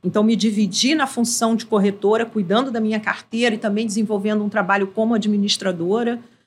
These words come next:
E, e tudo em conjunto. Por que consegui fazer isso? E aí tem gente que pergunta assim, "Nossa, eu não sei como você faz tanta coisa."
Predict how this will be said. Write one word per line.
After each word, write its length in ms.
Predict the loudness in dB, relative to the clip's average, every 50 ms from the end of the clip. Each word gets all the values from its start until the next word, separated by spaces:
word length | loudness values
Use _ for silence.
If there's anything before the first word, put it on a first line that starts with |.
| _ _ _ _ _ _ _ _ _ _ _ _ -4
E, 420 | 0 2 2 2 2 2 2 0
e 60 | 0
tudo 240 | 0 2 2 2 2 2
em 80 | 2
conjunto. 520 | 2 2 0 2 2 2 0 0 -2 -6 -6
Por 180 | -8 -8 -6 -2
que 160 | 0 0 0
consegui 540 | 0 0 0 0 0 0 -2 0 0 0 0
fazer 320 | 0 0 -2 0 2 0
isso? 420 | 0 0 0 -4 -4 -6 -10 -12 -12 -14 -16 -20 -20 _ -2
E 80 | 0
aí 120 | 0 0 0
tem 120 | 0 0 0
gente 240 | 0 0 -2 -4
que 80 | -6 -4
pergunta 280 | -2 0 0 0 0 -2
assim, 180 | -2 -2 -2
"Nossa, 320 | 0 0 0 0 0 -2 -2
eu 40 |
não 40 | -4
sei 120 | -2 -4 -2
como 140 | -2 -2 -2
você 120 | -2 -4
faz 240 | -4 0 0 0 0
tanta 240 | 0 -2 -2 -2 -4
coisa." 560 | -4 0 0 2 2 2 0 -2 -4 -8 -10